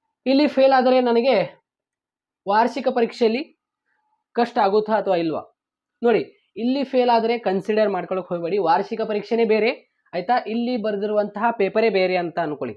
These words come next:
ಆಯ್ತಾ? ಯಾಕೆಂದ್ರೆ ಇಲ್ಲಿ ಆ ಕ್ವಶನ್ಸ್‌ಗಳು ನಿಮ್ಮ ಪ್ರಕಾರ ಬಂದಿಲ್ಲ ಅಂತ ಅನ್ಕೊಳ್ಳಿ, ಆ ಬಂದಿರ್ತೈತಿ, ನೀವು ಓದಿಲ್ಲ ಅಂತ ಅನ್ಕೊಳ್ಳಿ, ಆಯ್ತಾ? ಆ್ಯನ್ಯುವಲ್ ಎಕ್ಸಾಮ್‌ನಲ್ಲಿ ಹೇಗೆ ಅಂದ್ರೆ, ಆ್ಯನ್ಯುವಲ್ ಎಕ್ಸಾಮ್ ಸಮೀಪ ಬಂದಾಗ ನೀವೇನ್ ಮಾಡ್ತೀರಾ, ಸೀರಿಯಸ್ ಆಗಿ ಅಭ್ಯಾಸ ಮಾಡ್ತೀರಾ ಅವಾಗ.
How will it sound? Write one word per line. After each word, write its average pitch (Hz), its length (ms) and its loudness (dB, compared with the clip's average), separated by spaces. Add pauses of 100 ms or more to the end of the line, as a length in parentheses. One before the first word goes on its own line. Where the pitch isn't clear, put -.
(420)
ಆಯ್ತಾ? 143 180 -4
ಯಾಕೆಂದ್ರೆ 214 460 0 (580)
ಇಲ್ಲಿ 262 540 -4 (340)
ಆ 208 120 0
ಕ್ವಶನ್ಸ್‌ಗಳು 240 840 2
ನಿಮ್ಮ 226 260 2
ಪ್ರಕಾರ 214 380 0
ಬಂದಿಲ್ಲ 185 400 0
ಅಂತ 190 180 -2
ಅನ್ಕೊಳ್ಳಿ, 170 600 -2 (160)
ಆ 294 40 2
ಬಂದಿರ್ತೈತಿ, 247 640 0
ನೀವು 233 240 2
ಓದಿಲ್ಲ 214 340 4
ಅಂತ 196 200 -2
ಅನ್ಕೊಳ್ಳಿ, 190 640 -4 (300)
ಆಯ್ತಾ? 196 400 -4
ಆ್ಯನ್ಯುವಲ್ 233 240 0
ಎಕ್ಸಾಮ್‌ನಲ್ಲಿ 247 460 0
ಹೇಗೆ 214 300 0
ಅಂದ್ರೆ, 196 280 -2
ಆ್ಯನ್ಯುವಲ್ 285 920 -4
ಎಕ್ಸಾಮ್ 254 320 -2
ಸಮೀಪ 226 340 -4
ಬಂದಾಗ 220 340 0
ನೀವೇನ್ 226 380 2
ಮಾಡ್ತೀರಾ, 214 380 -2
ಸೀರಿಯಸ್ 240 460 -4
ಆಗಿ 214 200 -2
ಅಭ್ಯಾಸ 185 320 -4
ಮಾಡ್ತೀರಾ 143 320 -8
ಅವಾಗ. 127 200 -10